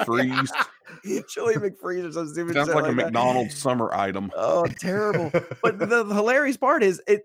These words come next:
Speaker 1: it's, you would think that, "Oh, so let's just basically do an enhanced version of the real guy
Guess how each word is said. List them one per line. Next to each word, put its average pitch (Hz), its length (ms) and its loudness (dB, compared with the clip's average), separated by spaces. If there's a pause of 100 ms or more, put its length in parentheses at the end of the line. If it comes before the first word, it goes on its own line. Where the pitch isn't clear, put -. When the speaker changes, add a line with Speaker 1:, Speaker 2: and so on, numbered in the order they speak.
Speaker 1:
it's, 202 240 2
you 214 100 -6
would 220 120 -6
think 294 320 -6
that, 180 200 0 (320)
"Oh, 196 280 4
so 175 180 -2
let's 220 220 -2
just 185 200 -6
basically 170 480 -2
do 143 220 -2
an 135 60 -2
enhanced 143 460 -6
version 135 380 0
of 120 100 -6
the 117 80 -8
real 127 260 -2
guy 98 440 -2